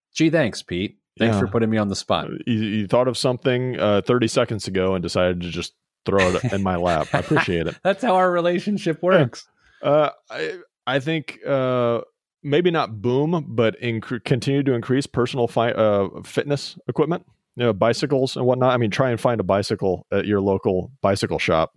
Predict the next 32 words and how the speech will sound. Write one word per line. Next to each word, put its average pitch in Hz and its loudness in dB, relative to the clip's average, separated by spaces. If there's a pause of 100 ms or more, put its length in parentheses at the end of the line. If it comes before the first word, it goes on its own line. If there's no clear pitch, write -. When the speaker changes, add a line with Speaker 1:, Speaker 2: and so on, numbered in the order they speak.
Speaker 2:
It, 95 0
it 98 4
ain't 92 0
gonna 76 -2
happen. 76 -4
They, 90 2
they've, 85 -2 (180)
they're 104 2
having 95 0 (480)
a - -10
crazy 92 -4
year. - -6
So, 101 0 (500)
um, 123 0 (1120)
fitness 113 0
stuff, 90 0
whether 107 2
it's 98 -2
an 110 -4
app 101 -2
online, 101 0 (280)
uh, 87 0
or, 87 -2 (400)
or 90 -4 (320)
physical, 104 -2
tangible 92 -2 (240)
equipment 101 0
that 95 -2
you 98 2
can 95 -2
go 92 2
buy. 87 0